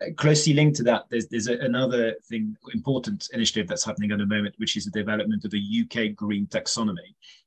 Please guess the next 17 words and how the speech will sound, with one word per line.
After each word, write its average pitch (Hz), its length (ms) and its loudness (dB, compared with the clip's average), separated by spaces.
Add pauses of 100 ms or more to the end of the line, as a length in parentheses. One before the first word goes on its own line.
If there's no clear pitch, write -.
(140)
It's 113 160 -4
a, 117 120 0
it's 131 120 -2
an 131 80 2
awful 127 280 0
term, 110 220 -2
but 101 140 -4
basically 113 360 0
what 101 140 -2
it's - 160 -4
about 98 340 -6
is 98 100 -6
developing 101 500 -2
a 98 40 -2
set - 480 -2
of - 80 -10
sustainable 107 760 -2